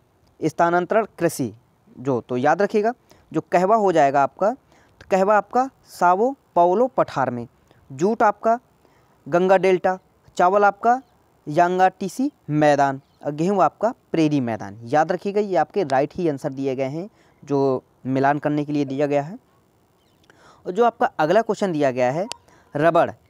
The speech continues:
एक मलेशिया में, इसका जो रबड़ का उत्पादन कहाँ पर होता है? सबसे ज़्यादा मलेशिया में होता है। और जो कहवा का उत्पादन है आपका, कहवा जो उत्पादित किया जाता है वो आपका हो जाएगा कोलंबिया में, याद रखिएगा।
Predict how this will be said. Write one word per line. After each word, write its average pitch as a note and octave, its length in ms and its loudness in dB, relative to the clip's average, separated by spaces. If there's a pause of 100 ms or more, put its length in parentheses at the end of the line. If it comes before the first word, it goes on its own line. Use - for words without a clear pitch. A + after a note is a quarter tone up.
(140)
एक A3+ 260 0
मलेशिया D3+ 580 0
में, - 180 -16 (240)
इसका - 220 0
जो G3 340 0
रबड़ D3+ 280 0
का G3 120 -2
उत्पादन E3 340 -2
कहाँ E3 200 -4
पर E3 120 -2
होता D#3+ 180 -6
है? - 40 -14
सबसे E3 200 -6
ज़्यादा E3+ 180 2
मलेशिया C#3 520 0
में D#3 100 0
होता C#3+ 180 -2
है। C#3+ 120 -6 (540)
और C#3+ 80 -2
जो D3+ 80 -2 (120)
कहवा E3 260 2
का A3 120 -2
उत्पादन D#3 440 -2
है E3+ 100 -2
आपका, C3 240 -4
कहवा C#3 340 -2
जो D#3 160 -2 (120)
उत्पादित C#3+ 420 -4
किया E3 220 -2
जाता A#2+ 280 0
है E3+ 180 -10 (380)
वो C#3+ 120 -2
आपका C#3+ 260 0
हो D3 100 -2
जाएगा D3+ 300 0 (680)
कोलंबिया C#3 460 2
में, G#2+ 180 -12 (320)
याद C#3+ 200 0
रखिएगा। F#3 360 -2